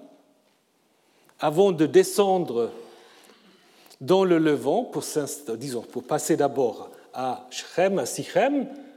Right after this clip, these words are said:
dans le Negev, dans le sud. Il va même aller en Égypte, vous connaissez l'histoire, jusqu'à ce qu'ensuite il va s'installer à Hébron. Donc ça veut dire quoi ? Ça veut dire en fait que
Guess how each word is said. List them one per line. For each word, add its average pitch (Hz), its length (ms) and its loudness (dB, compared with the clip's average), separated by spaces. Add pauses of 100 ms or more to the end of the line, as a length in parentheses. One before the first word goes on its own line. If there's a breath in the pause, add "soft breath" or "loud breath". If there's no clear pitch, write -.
(340 loud breath)
dans 170 200 4
le 170 120 6
Negev, 160 640 2
dans 123 120 -2
le 123 120 -4
sud. 254 520 -2 (680)
Il 175 120 0
va 151 160 2
même 151 200 -2
aller 127 200 -2
en 110 140 -8
Égypte, 233 400 -2
vous - 80 -12
connaissez 113 420 -10
l'histoire, 139 580 -8 (420 soft breath)
jusqu'à - 400 -4
ce - 100 -10
qu'ensuite 214 760 0
il 139 100 -8
va 165 160 0
s'installer 170 560 -2
à 151 240 0
Hébron. 135 280 -6 (180 loud breath)
Donc 202 120 0
ça 220 100 4
veut 180 120 0
dire 170 220 2
quoi ? - 140 -2 (200 loud breath)
Ça - 120 0
veut - 100 4
dire 226 180 2
en 208 60 2
fait - 300 -2
que 294 280 2